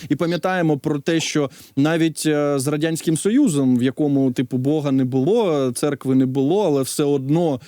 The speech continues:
е, Ватикан, е, намагався підтримувати стосунки. І знову ж таки, незважаючи на те, що, е, католицька, м, громада в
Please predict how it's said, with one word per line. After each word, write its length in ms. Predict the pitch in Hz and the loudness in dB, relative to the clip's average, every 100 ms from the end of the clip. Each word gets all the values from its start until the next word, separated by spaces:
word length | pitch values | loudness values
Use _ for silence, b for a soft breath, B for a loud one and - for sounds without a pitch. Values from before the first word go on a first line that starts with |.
| B B | B B
е, 160 | 127 | 0
Ватикан, 640 | 127 123 135 156 160 147 135 | 0 -2 -2 -2 0 2 2
е, 40 | 127 123 120 120 120 | 2 0 0 0 0
намагався 640 | 123 127 127 139 127 131 | 2 2 0 -2 -2 -2
підтримувати 920 | 120 139 131 156 139 127 120 127 123 120 | -2 -2 0 0 0 0 -2 0 0 -2
стосунки. 540 | - 123 247 277 160 B | -4 0 2 2 -2 B
І 60 | 170 | -4
знову 320 | 156 214 196 | 0 2 2
ж 80 | 156 | -2
таки, 180 | 135 135 | -2 0
незважаючи 720 | 156 285 240 196 170 156 - | 2 2 0 0 0 -2 0
на 100 | 147 | -2
те, 160 | 135 170 | 0 -2
що, 240 | - 139 B B B B | -2 -4 B B B B
е, 320 | 139 135 131 | 0 0 0
католицька, 960 | 131 156 175 160 185 - - 156 139 135 | -2 -2 0 2 0 -2 -4 -2 0 0
м, 540 | 131 127 139 131 123 | 0 0 0 2 2
громада 840 | 123 151 165 170 165 139 131 123 120 | 2 0 0 0 -2 0 0 0 0
в 160 | 117 | 0